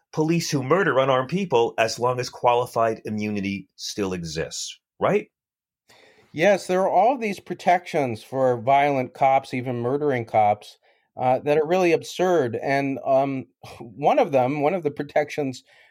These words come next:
Speaker 2: goes back to an effort in the nineteenth century, uh, eighteen seventy-one, to basically give citizens the right to sue the government if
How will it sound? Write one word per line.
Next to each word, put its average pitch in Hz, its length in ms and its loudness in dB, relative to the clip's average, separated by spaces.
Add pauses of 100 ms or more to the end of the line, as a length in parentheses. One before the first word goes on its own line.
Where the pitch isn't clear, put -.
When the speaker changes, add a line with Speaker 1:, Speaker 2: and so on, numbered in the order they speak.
Speaker 2:
goes 170 240 4
back 165 380 2
to 151 160 2
an 147 160 2 (160)
effort 175 440 4 (100)
in 151 360 -2
the 143 120 2
nineteenth 185 560 2
century, 143 520 0
uh, 127 140 0 (260)
eighteen 151 380 -4
seventy-one, 143 800 0 (440)
to 135 380 4
basically 170 520 0
give 151 460 0
citizens 175 560 -2
the 135 100 -4
right 131 300 2
to 127 100 -12
sue 160 460 -4
the 143 100 0
government 127 640 0
if 113 240 -6